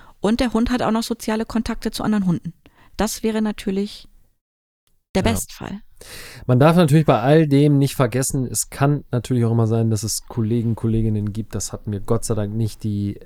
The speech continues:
Speaker 2: entweder wirklich eine Phobie haben, also wirklich Angst.
Speaker 1: Oder
Speaker 2: Die
Speaker 1: eine Allergie.
Speaker 2: Oder eben, das wollte ich jetzt sagen, eine Allergie, äh,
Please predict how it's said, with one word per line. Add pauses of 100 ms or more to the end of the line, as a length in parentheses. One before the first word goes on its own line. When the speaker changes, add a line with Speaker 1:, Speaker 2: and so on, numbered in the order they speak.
(140)
Speaker 2:
entweder
wirklich (120)
eine
Phobie
haben,
also
wirklich
Angst. (200)
Speaker 1:
Oder
Speaker 2:
Die
Speaker 1:
eine
Allergie. (360)
Speaker 2:
Oder
eben,
das
wollte
ich
jetzt
sagen,
eine
Allergie, (160)
äh,